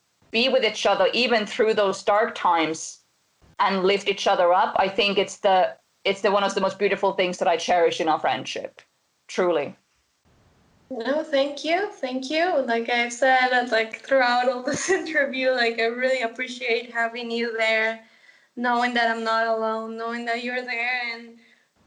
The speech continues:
Speaker 2: and that there's someone that I can always talk to. And it doesn't matter where I am, it doesn't matter the time of or day, you know, like, we're always there for each other.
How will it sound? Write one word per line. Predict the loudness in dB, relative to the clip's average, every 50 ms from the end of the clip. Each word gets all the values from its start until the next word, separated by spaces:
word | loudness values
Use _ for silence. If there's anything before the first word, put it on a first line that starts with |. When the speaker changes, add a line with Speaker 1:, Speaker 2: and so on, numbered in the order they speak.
| _ _
Speaker 2:
and | -8 -6 -4 -4 -4 -4 -2 0
that | 0 0 2 2 2 2 2 2 0 0 -4 -8 -14 -20 _ -4
there's | -2 0 0 0 -2 -2
someone | 0 0 0 0 0 -2 -2 0
that | 0 0 0
I | 0 -2
can | -4 -8 -8 -6
always | -2 0 2 2 2 2 2 2 0 0 -4 -10
talk | -14 -6 -2 0 0 0 0 -4 -10 -16 -12
to. | -8 -6 -6 -6 -6 -8 -10 -14 -18 _ _ _ _ _ _ _ _ -6
And | -4 -2 -2 0 0 0 0 0 0 -2
it | -6 -6 -2 -2
doesn't | -2 -2 -2 -6 -4
matter | -2 -2 0 2 2 2 0 2
where | 2 2 2
I | 2 2 2
am, | 0 0 0 0 0 0 0 -2
it | -4 -4
doesn't | -6 -6 -6 -6 -8 -8 -4 -2
matter | 0 2 2 2 2 2 0 0
the | -2 -4
time | -8 -10 -12 -6 0 0 2 2 2 0 0 -2
of | -2 -4 -4 -8 -16 _ _ _ _
or | -2 0 0 0 -2 -6 _ -6 -2
day, | 0 0 0 0 0 -2
you | -2 -2 -4 -4 -4
know, | -4 -4 -4 -2 0 0
like, | 2 2 2 0 -4 -8 -12 -20 _ -20 -20 -20 _ _ _ _
we're | -2 2 2
always | 4 2 2 0 0 0 0 0 0 -2
there | -4 -6 -6 -6 -8
for | -8 -8 -8
each | -8 -8 -10 -10 -6 -4
other. | -2 -2 0 0 0 0 0 0 -2 -6